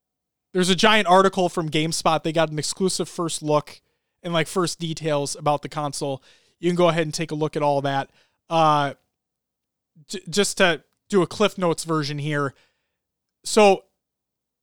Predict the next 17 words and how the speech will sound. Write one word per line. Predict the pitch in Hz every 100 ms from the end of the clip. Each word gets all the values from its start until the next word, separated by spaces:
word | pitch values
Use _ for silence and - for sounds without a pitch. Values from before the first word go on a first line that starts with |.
| _
this, | 170 262 -
this | - 254
should | - 262
be | 214 165
obvious | 156 156 170 202 190
at | 208
this | 202 202
point. | - 214 214 - _ _ _ _ _ _ _
This | 185 -
console | 262 277 262
is | 196
gonna | 214 202
be | 196
powerful, | - 180 160 139 - 123 - _ _ _
right? | 156 160 170 170 _ _ _ _ _ _ _
Their | 160 233 285
goal | 226 220 302 269 190 156 156 156